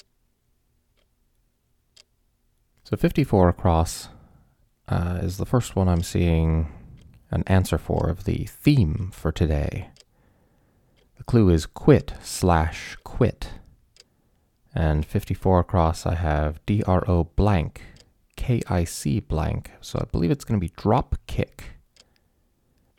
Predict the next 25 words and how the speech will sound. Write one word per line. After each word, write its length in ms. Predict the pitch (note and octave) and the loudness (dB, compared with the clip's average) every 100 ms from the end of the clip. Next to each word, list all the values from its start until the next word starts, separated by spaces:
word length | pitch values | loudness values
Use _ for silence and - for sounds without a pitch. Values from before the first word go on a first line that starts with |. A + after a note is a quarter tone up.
| _ | _
So 160 | - - | -6 -6
quit 400 | - F#2+ F2 - | -2 0 0 -2
slash 520 | - E2+ D#2+ - - - | -4 -2 -2 -6 -18 -10
quit, 340 | - F2 - - - - - | -4 -4 -6 -18 -20 -2 -2
drop 460 | F2 E2+ - - - - _ _ _ _ | 0 0 -2 -4 -6 -8 _ _ _ _
kick. 340 | - - - - - - _ _ _ _ _ _ _ _ _ _ _ _ _ _ _ - | -8 -8 -8 -14 -18 -20 _ _ _ _ _ _ _ _ _ _ _ _ _ _ _ -10
I 40 | |
believe 300 | E2+ D#2 D2+ | -4 0 0
that 220 | D2+ D2 | 0 -2
is 140 | D2 C2+ | -2 -6
what, 280 | - - - | -8 -6 -4
uh, 240 | D2 E2+ E2 - _ _ _ _ - | -4 -6 -10 -18 _ _ _ _ -12
that's 200 | - - | -10 -10
what 120 | - | -8
they're 140 | D2+ | -6
gonna 180 | - - | -4 -4
do 200 | - B1 | -4 -4
there. 440 | - G1+ G1+ - - - _ _ _ _ _ _ _ _ _ _ _ _ _ _ _ _ | -4 -4 -6 -8 -14 -20 _ _ _ _ _ _ _ _ _ _ _ _ _ _ _ _
Forty-three 680 | - - F2 E2 - F2+ E2 | -6 0 2 0 -2 0 2
down, 560 | E2+ E2 D#2+ D#2 D2+ D2+ | 4 4 4 2 0 -2
zodiac 1000 | - E2+ E2+ G#2+ G2 F2+ E2+ D#2+ - - | -2 2 6 8 8 6 4 2 -4 -16
sign 560 | - - F#2+ F2+ E2 | -8 0 2 4 2
transition 880 | E2 - E2 D#2 D3+ - - D#2+ C3+ | 0 -2 -2 0 -2 -2 -2 -2 -2
is 100 | G#2+ | -2
a 100 | F2+ | -4